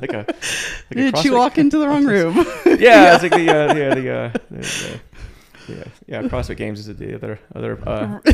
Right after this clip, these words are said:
Speaker 1: place in the building there, but, um,
Speaker 2: Yeah.
Speaker 1: yeah, no, it's, it's really cool. I mean, so yeah, walk me through this. I mean, you, so you've been, um, an athlete most of your life, right? So
Speaker 2: Yeah. Yeah. So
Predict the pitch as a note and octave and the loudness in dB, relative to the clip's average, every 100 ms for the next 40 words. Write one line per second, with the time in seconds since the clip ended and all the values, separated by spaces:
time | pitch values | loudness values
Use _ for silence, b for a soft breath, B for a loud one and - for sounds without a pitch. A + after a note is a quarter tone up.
0 | - B2+ A#2+ A#2+ G2+ D3 C#3+ B2+ A#2 A2+ | 2 0 -2 -6 -4 -2 -2 -2 -2 -2
1 | A2+ A2+ A2 A2+ E3 C#3 C#3 B - B3+ | -2 -4 -8 -8 -6 -6 -8 B -6 -4
2 | E4 B3+ D#3 B3+ A3+ B3 G#3 F3+ G3+ E3 | -2 -2 -2 -4 0 0 0 -2 -2 -2
3 | D#3+ G#3 D#3 D4 B3 D4+ F#4 D#4 F#3 E3 | -4 -6 -6 -4 -4 -4 -4 -2 -2 -2
4 | D#3 D#3 F3 D#3+ F3 F3 E3 A#2+ C#3 B2+ | -6 -6 -6 -6 -4 -4 -2 -2 -2 -2
5 | B2+ C3 D3+ D3 A2 B2+ - G2+ A2 D3 | -4 -4 -6 -6 -6 -8 -8 -12 -10 -8
6 | C3 G#2 G2 A2 A#2+ - - A2+ A2+ E3+ | -8 -8 -10 -10 -10 -14 -14 -12 -4 -2
7 | D#3 D3 C3+ C3+ B B _ - F3+ D#3+ | 0 -2 -4 -8 B B _ -4 0 0
8 | D3 - G3+ G3 G3 F#3+ F3+ D#3 | -2 0 2 4 2 2 0 -2